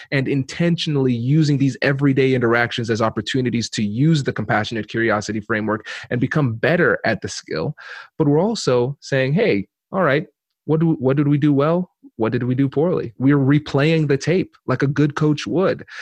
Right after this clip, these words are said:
And so we want to review the tape and say, "Okay, what did I do well? Let me try and do more of that. What did I do poorly? <laughs> Let's try not to do that again," right?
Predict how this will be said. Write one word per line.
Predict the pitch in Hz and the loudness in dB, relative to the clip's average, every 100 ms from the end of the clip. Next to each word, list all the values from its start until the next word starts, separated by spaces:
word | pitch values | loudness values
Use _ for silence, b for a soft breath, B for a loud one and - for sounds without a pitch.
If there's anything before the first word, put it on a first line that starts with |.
| B - | B -4
And | 120 | -2
so | - 135 | 2 2
we | 135 156 | 4 2
want | - 127 151 | 0 0 0
to | |
review | 127 127 120 131 160 | 2 2 0 2 2
the | 175 151 | 2 0
tape | 147 185 156 - | 0 0 -2 -4
and | 123 | -6
say, | 123 139 135 | -2 2 2
"Okay, | - 160 143 92 - B | 0 0 0 0 -2 B
what | - 135 | -2 0
did | 135 | 2
I | 127 | 2
do | 123 127 | 2 2
well? | 131 151 208 - b - | 2 2 -2 -6 b -4
Let | 117 | 0
me | 147 | 0
try | 151 139 | 2 0
and | 131 | 2
do | 127 | 2
more | 123 117 | 2 2
of | 107 | 0
that. | 98 - - _ _ | -2 -4 -6 _ _
What | - 135 | -2 2
did | 135 | 4
I | 127 | 4
do | 127 | 2
poorly? | 123 160 175 185 196 135 139 | 2 2 4 4 2 0 0
<laughs> | - 466 - | 0 -4 2
Let's | 147 156 | 2 2
try | - 143 131 | 0 0 2
not | 127 156 - | 2 -2 0
to | 151 | 0
do | 135 139 | 2 4
that | 135 | 4
again," | 120 127 110 87 B B B | 4 2 0 -2 B B B
right? | 117 135 | 0 2